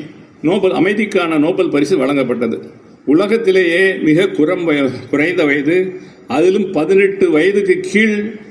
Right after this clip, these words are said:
நோபல் பரிசு பெற்ற ஒரே பெண்மணி யார் என்றால் மூசி யூசுப் சாய் மலாலா தான். ஏன்னா, இப்ப இங்கேயே உங்களை பார்த்திருப்பீங்க, பதினேழு, பதினெட்டு வயதை அடையக்கூடிய மாணவர்கள் இருக்கிறீர்கள். ஆனால் அந்த பதினெட்டு வயதுக்கு கீழே அந்த பெண்மணி அவ்வளவு பெரிய சாதனையை செய்திருக்கிறார்கள் என்பதை பாராட்டி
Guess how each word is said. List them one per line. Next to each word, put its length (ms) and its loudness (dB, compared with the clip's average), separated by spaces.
நோபல் 360 0
பரிசு 280 -2
பெற்ற 300 -2
ஒரே 380 2
பெண்மணி 440 0
யார் 240 0
என்றால் 280 0
மூசி 300 2
யூசுப் 340 2
சாய் 320 -2
மலாலா 520 -2
தான். 160 -8
ஏன்னா, 160 2
இப்ப 160 2
இங்கேயே 320 2
உங்களை 240 0
பார்த்திருப்பீங்க, 600 2
பதினேழு, 380 0
பதினெட்டு 540 0
வயதை 300 0
அடையக்கூடிய 560 0
மாணவர்கள் 480 -2
இருக்கிறீர்கள். 580 0
ஆனால் 340 -2
அந்த 220 -2
பதினெட்டு 440 2
வயதுக்கு 400 2
கீழே 360 -2
அந்த 200 -2
பெண்மணி 300 -2
அவ்வளவு 280 0
பெரிய 220 2
சாதனையை 480 0
செய்திருக்கிறார்கள் 720 0
என்பதை 280 0
பாராட்டி 580 0